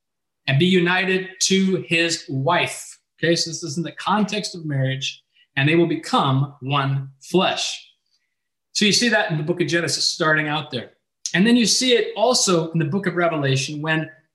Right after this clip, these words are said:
Christ is then married to the Lamb. Uh, sorry, the Lamb is married to the bride, right? Which is the church, the bride of Christ. You see that at the end. So you have the bookends of marriage,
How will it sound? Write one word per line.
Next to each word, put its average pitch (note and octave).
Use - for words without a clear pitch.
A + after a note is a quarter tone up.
Christ C4
is E3
then D#3
married F#3+
to F#3
the D#3+
Lamb. D#3
Uh, D3
sorry, D#3
the D#3+
Lamb G#3+
is F3
married E3+
to E3
the D#3
bride, D3
right? D#3
Which D#3
is D3+
the E3
church, -
the D3+
bride D3+
of C#3
Christ. -
You C#3+
see D#3+
that D#3
at C#3
the E3+
end. C3
So -
you F#3
have G#3
the F#3
bookends A#3+
of A3
marriage, C3